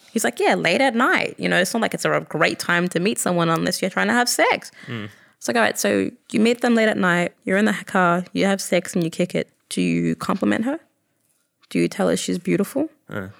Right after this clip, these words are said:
Speaker 1: Do you make her feel good with your words?
Speaker 2: That's just foreplay, but
Speaker 1: Do
Speaker 2: yeah.
Speaker 1: you,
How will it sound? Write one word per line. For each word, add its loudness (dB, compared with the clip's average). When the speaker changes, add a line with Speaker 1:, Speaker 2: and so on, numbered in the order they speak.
Speaker 1:
Do -6
you 2
make 0
her 0
feel 0
good 0
with -2
your 4
words? 2
Speaker 2:
That's 4
just -2
foreplay, 0
but -4
Speaker 1:
Do 4
Speaker 2:
yeah. 2
Speaker 1:
you, 2